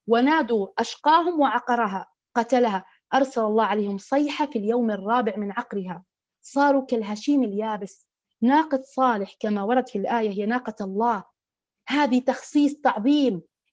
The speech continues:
إضافة شرف، أوجدها بلا صلب ولا رحم، كانت تأكل من أرض الله فكيف ما تشاء، لكن هم خالفوا، ذبحوها، عقروها، مع أنها آية ومعجزة ودليل على صدق مين؟ نبيهم. طب النهاية ماذا كانت؟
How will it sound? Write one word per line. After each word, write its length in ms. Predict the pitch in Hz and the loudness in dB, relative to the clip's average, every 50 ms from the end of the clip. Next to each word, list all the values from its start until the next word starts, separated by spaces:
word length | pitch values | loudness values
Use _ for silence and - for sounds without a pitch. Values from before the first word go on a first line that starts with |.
| - | 0
إضافة 500 | 262 262 208 269 285 311 302 302 285 269 269 | 0 2 4 4 4 4 2 2 0 0 0
شرف، 380 | - - 294 294 294 269 233 - - _ _ _ _ _ _ _ - | -2 -4 -2 0 0 0 -2 -4 -8 _ _ _ _ _ _ _ 0
أوجدها 540 | - 254 254 226 220 285 240 254 285 254 269 | 2 4 4 6 4 4 4 4 2 2 0
بلا 260 | 262 220 240 226 226 | 0 0 0 0 -2
صلب 320 | 220 - - 294 247 185 196 | -4 -2 -2 -2 -2 0 -2
ولا 200 | 220 208 202 202 | -2 -2 0 -2
رحم، 260 | 220 - - 247 214 | -4 -2 -2 -2 -2
كانت 320 | - - 247 240 233 226 - - | 0 -2 -2 -2 -2 -4 -2 -4
تأكل 400 | 262 - - - - 220 185 175 - _ _ - | -4 -4 -4 0 0 0 0 0 -10 _ _ 2
من 240 | 233 226 233 233 | 2 2 4 4
أرض 180 | - 262 214 220 | 2 2 4 4
الله 300 | 226 220 220 208 196 185 - _ _ _ _ _ _ _ _ _ _ _ _ | 2 2 2 0 -2 -4 -8 _ _ _ _ _ _ _ _ _ _ _ _
فكيف 800 | - 226 214 208 196 - - _ _ _ _ - 320 302 311 277 | 2 2 4 4 2 0 -4 _ _ _ _ 4 4 4 4 4
ما 140 | 254 233 226 | 2 2 2
تشاء، 300 | 220 233 214 - 220 202 | -2 -4 -4 -2 -2 0
لكن 300 | 220 233 226 - 247 208 | 0 0 0 0 -2 0
هم 160 | 196 214 226 | 0 -2 -2
خالفوا، 680 | 220 - _ - 233 220 214 214 214 214 - 302 392 440 - _ _ _ _ - 196 | -2 -6 _ -2 0 2 2 2 0 -2 0 -2 -2 -2 -4 _ _ _ _ -4 0
ذبحوها، 720 | 233 226 226 214 - - 254 240 233 220 226 285 349 339 _ _ _ - | 2 2 2 2 2 4 4 4 4 2 0 -2 -4 -4 _ _ _ 0
عقروها، 640 | 202 233 240 - 233 220 220 240 247 240 269 320 | 0 0 0 2 0 2 2 2 2 4 4 4
مع 200 | 277 247 202 202 - 240 | 4 4 2 0 -4 -4
أنها 220 | 233 220 202 202 | -4 -4 -4 -6
آية 400 | 208 - - 254 254 233 214 196 | -8 -6 -4 -4 -2 -2 -2 -4
ومعجزة 520 | 190 196 208 254 254 262 226 202 190 208 | -4 -2 -2 -2 -2 -4 -6 -6 -4 -4
ودليل 360 | 196 202 190 190 240 294 285 262 | -2 -2 2 2 0 0 2 0
على 120 | 233 233 | -2 -2
صدق 360 | - - 294 262 - _ - | -2 -4 -6 -6 -6 _ -4
مين؟ 260 | 226 233 233 240 226 208 | -2 -2 -2 -2 -4 -4
نبيهم. 400 | 208 196 185 202 185 165 180 180 _ _ _ _ _ _ - | -4 -4 -4 -6 -6 -8 -10 -14 _ _ _ _ _ _ 0
طب 140 | 247 220 | 4 4
النهاية 460 | 262 254 247 247 233 247 269 262 240 214 | 6 6 6 6 4 2 0 0 0 2
ماذا 260 | 214 233 233 220 214 | 2 2 2 2 0
كانت؟ 420 | 214 - 226 214 202 196 196 196 | 0 -2 -4 -4 -4 -4 -6 -8